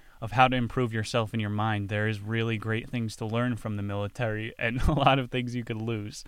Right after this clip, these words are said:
which includes body parts. Smedley's second way to smash the racket was with term limits, which should be self-explanatory. You don't want seventy-year-old Dick Cheney to start a war just before he has one of his heart attacks to pass on to his kids.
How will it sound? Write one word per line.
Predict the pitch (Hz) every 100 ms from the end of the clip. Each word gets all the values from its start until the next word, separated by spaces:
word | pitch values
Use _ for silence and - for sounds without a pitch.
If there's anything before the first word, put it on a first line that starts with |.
| - - - - - -
which | 131
includes | 131 131 127 113
body | 123 113
parts. | 104 110 107 - - - - - _ _ -
Smedley's | - - 131 131 135 -
second | 156 147 151 143
way | 143
to | 139
smash | - 143 143 143 -
the | 127
racket | 117 139 143 185 - -
was | 139 127 110
with | 117 104 -
term | - 151 156 147 120
limits, | 107 110 - - - - -
which | 110 - - -
should | - 160 165
be | 156
self-explanatory. | - 151 - - - 139 143 117 - 120 120
You | 120
don't | 120 131
want | 135 135 131
seventy-year-old | - - 131 131 123 123 123 113 -
Dick | 127 -
Cheney | - 139 139 117 107 - - - _ _
to | 131
start | 120 - 135 127
a | 127
war | 120 127 120
just | 110 127 -
before | 131 - 135 131
he | 127 120
has | 127 123
one | 120 127
of | 117
his | 110
heart | 113 135 120
attacks | - 117 117 -
to | - 113
pass | - 123 -
on | 123 123
to | - 117
his | 104 -
kids. | - 147 104 -